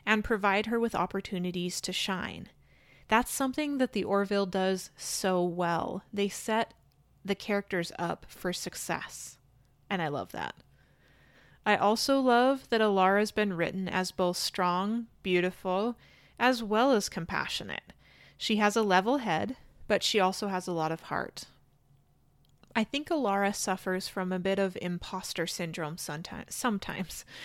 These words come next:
Perhaps because of her age, perhaps because she feels inadequate.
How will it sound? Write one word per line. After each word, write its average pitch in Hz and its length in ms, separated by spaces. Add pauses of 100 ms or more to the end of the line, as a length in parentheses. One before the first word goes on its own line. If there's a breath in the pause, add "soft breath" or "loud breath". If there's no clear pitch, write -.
(380 loud breath)
Perhaps 254 500
because 240 360
of 240 120
her - 200
age, 180 720 (100)
perhaps 208 420
because 196 280
she - 140
feels 175 280
inadequate. 185 680